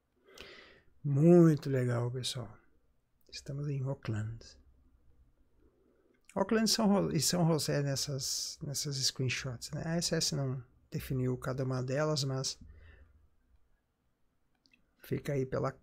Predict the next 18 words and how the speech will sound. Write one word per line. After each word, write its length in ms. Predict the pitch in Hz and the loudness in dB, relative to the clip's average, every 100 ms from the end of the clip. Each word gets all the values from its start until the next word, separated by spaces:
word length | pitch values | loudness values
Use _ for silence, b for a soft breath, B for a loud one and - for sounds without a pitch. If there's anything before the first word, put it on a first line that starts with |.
| _ - | _ -2
qualidade 1080 | 143 165 147 123 156 139 139 135 131 120 - _ _ _ _ _ _ _ _ _ _ _ _ _ _ _ | 0 2 0 0 -2 0 -2 -2 -4 -6 -12 _ _ _ _ _ _ _ _ _ _ _ _ _ _ _
incrível 720 | 160 190 - 147 156 151 151 | -2 -2 -2 0 2 4 2
que 100 | 139 | 2
a 60 | 143 | 0
S 240 | 139 - | 0 2
S 160 | 139 - | 2 0
tá 340 | - 139 131 - - | 0 -2 -4 -10 -20
fazendo 520 | - - 139 131 135 135 | -12 -4 -2 -2 -2 -4
dentro 300 | 139 135 139 | -4 -6 -2
do 80 | |
American 420 | 139 131 135 127 139 | 0 0 -2 -2 -4
Truck 240 | 139 135 | -4 -4
Simulator. 540 | - 143 123 113 - - B B B B B B - | -2 0 0 0 -6 -16 B B B B B B -10
Aqui 240 | - - 135 | -6 -4 -4
tem 120 | 139 | -2
um 120 | 135 | -4
trem 600 | 127 131 127 127 135 123 - - _ _ _ _ _ | -4 -4 -2 -2 -4 -8 -16 -20 _ _ _ _ _
elevado, 640 | 135 135 127 160 202 196 | -4 -2 2 6 6 6